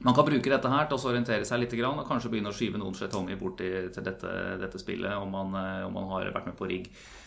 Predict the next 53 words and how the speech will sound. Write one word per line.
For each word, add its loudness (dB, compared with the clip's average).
før. 6
Ehm, 8
da, 8
da 8
tror 6
jeg 8
jeg 4
vil 4
runde 10
av 10
egentlig 0
og -2
si, 0
eh, -2
tusen -2
takk. 0
Jeg -2
tror 2
du 6
kommer 6
til 4
å 6
bli 10
en 6
busy 4
mann 8
i, 10
i 4
tiden 4
fremover. 8
Jeg 4
tror 0
ikke 2
vi 2
ikke 2
er 2
ferdig 2
med 4
alt 0
som 0
skal -2
skje 2
i 2
rigg, 0
eh, 4
fremover, 0
og, -2
og 0
man 4
merker 4
jo 8
i-, 2
investorinteressen 4